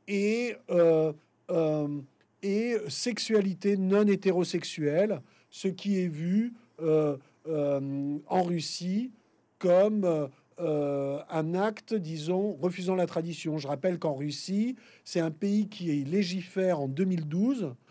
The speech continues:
en opposant ce qu'ils appellent la sexualité traditionnelle à la sexualité non traditionnelle. À partir du moment où vous légiférez là-dessus,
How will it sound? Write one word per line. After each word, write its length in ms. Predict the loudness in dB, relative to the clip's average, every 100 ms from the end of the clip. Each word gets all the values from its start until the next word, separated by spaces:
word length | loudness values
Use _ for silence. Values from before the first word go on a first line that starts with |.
| -20 -6
en 240 | -2 2
opposant 640 | 2 2 2 2 2 0 0
ce 100 | -4
qu'ils 220 | -8 -2
appellent 380 | -2 0 0 0
la 100 | -4
sexualité 640 | -6 -8 -4 -4 -4 -4 -6
traditionnelle 880 | -4 -4 -4 -4 -4 -2 -2 -2 -6 -12 -20 _ -4
à 80 | 0
la 120 | 0
sexualité 720 | -2 -6 -4 -6 -6 -2 -2
non 300 | -2 0 0
traditionnelle. 800 | 0 -4 -4 -4 -4 -4 -8 -12 _ _ -20 -6
À 120 | -2
partir 260 | 0 -2
du 80 | -2
moment 280 | 0 2 2
où 40 |
vous 140 | 0 0
légiférez 560 | -2 -2 -2 -2 0
là-dessus, 640 | 0 -2 -6 -4 0 0